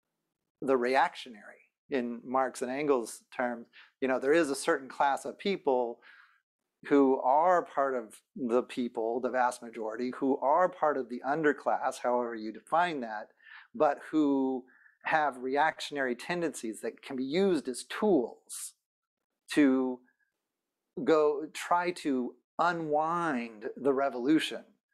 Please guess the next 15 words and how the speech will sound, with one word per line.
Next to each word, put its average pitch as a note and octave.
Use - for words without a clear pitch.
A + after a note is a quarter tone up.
to B2+
go D3+
backwards C3
in A2+
history. -
And, C3+
and C#3
of C#3
course, C#3
in C3+
the C3
United C3
States, E3
in, B2+
in, B2+